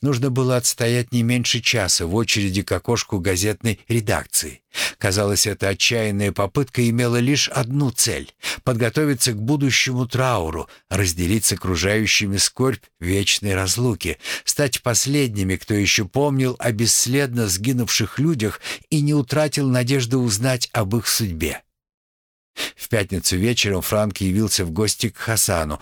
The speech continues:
в квартиру его спешно сбежавшего хозяина, которую торговец занял вместе со всем, что там осталось. Он уверял, что и не думал пользоваться ситуацией, оформил покупку квартиры по всем правилам,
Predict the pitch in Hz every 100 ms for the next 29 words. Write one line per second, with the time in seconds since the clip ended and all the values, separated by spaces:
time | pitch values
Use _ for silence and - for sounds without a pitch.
0 | - - - 95 85 104 95 95 90 90
1 | - 107 92 95 80 101 87 95 - 101
2 | 95 - 117 107 87 80 85 - - -
3 | 110 127 123 110 117 113 160 143 123 -
4 | 131 147 143 135 104 104 123 - 127 -
5 | 113 - 147 156 120 - - - 107 110
6 | 104 - - - - 73 65 - - _
7 | _ _ - - - 92 98 85 82 107
8 | 113 - 101 98 98 98 175 180 110 -
9 | 113 95 98 95 - 104 143 120 117 82
10 | - 90 80 - - - 120 175 180 143
11 | 113 120 110 151 - 131 - 117 107 131
12 | 147 - 98 - 95 95 135 127 85 78
13 | 82